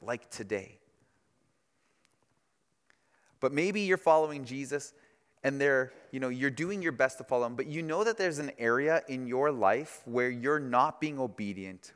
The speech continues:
where you haven't been willing to sacrifice because the cost seems too much. It's inconvenient, or maybe it's even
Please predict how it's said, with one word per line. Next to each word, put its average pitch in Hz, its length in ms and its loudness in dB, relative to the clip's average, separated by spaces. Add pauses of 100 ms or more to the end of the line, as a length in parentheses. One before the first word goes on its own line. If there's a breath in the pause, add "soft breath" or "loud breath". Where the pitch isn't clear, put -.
where 120 100 0
you 120 140 -4
haven't 151 520 -4
been 123 180 -8
willing 117 300 -4 (540)
to - 80 -14
sacrifice 101 760 -6
because 117 440 -8 (720 loud breath)
the 113 80 -12
cost - 420 2
seems 131 300 -10
too - 200 -10
much. - 560 -12 (600)
It's - 160 -18
inconvenient, 117 840 -8
or 113 140 -2
maybe 123 240 -8
it's 139 160 -10
even 123 200 -10